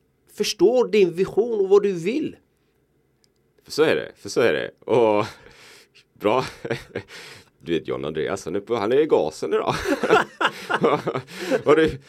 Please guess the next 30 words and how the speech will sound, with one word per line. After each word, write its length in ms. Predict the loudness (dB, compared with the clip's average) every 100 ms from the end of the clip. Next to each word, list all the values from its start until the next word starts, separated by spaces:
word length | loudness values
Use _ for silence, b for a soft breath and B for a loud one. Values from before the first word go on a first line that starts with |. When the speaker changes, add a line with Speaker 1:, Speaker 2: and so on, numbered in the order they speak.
| B B
Speaker 2:
har 160 | 0
du, 320 | 4 6 6 6
eh, 220 | 4 2
in-, 80 | 4
innan 340 | 2 4 2
vi 80 | 4
djupdyker 840 | 2 0 -2 -2 -2 2 4 4
i, 360 | 4 4 4 2
i 240 | 0 -2 -4
kapitel, 680 | -10 -10 -6 2 4 4 0
eh, 960 | 0 -2 0 0 0 0 0 0 -2 -6 -20 -6
sju, 640 | 2 6 6 4 -2 -2 -2
kapitel 400 | -4 -8 -2 -2
sju 600 | -2 -2 0 0 -4 -2
i 40 | -2
den 180 | -2
boken 300 | -6 -10 -10
jag 80 | -10
har, 200 | -8 -10 _ B B B
så, 380 | -8 4 4 4
så 160 | 2 -2
kan 220 | 0 2
vi 60 |
ju 60 | 2
ta 260 | 2 0 0
kanske 440 | -4 -4 0 2
några 180 | 2 0
rader 300 | 0 0 -2
här 160 | -4
bara. 220 | -4 -4